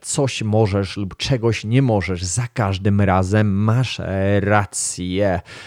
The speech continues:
Mentalny, kurwa, więzienie. Więzień, jesteś więźniem własnego mózgu. Pamiętaj, jesteś więźniem własnego mózgu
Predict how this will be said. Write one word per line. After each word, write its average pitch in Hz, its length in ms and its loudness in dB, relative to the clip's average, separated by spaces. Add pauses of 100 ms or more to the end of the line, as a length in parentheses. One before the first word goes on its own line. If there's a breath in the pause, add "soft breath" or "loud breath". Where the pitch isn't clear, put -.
(140 loud breath)
Mentalny, 110 1300 4
kurwa, 101 680 2
więzienie. 90 840 0
Więzień, 104 1040 2
jesteś 104 540 0
więźniem 101 720 0
własnego 80 760 -6
mózgu. 78 800 -12
Pamiętaj, 80 680 -6
jesteś 82 420 -8
więźniem 90 680 -4
własnego 82 520 -8
mózgu 104 480 0